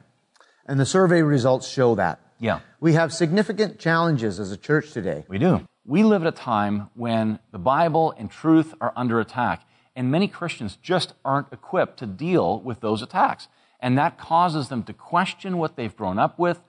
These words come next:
Speaker 2: in the church, and if they're not given answers,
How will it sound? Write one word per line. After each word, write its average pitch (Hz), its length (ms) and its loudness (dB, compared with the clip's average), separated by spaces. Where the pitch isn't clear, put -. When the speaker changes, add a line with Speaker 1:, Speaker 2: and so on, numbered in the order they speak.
Speaker 2:
in 95 140 -8
the 87 60 -6
church, 165 480 -2
and 113 160 -2
if 110 120 -4
they're 117 100 -6
not 107 240 0
given 120 160 -2
answers, 156 680 0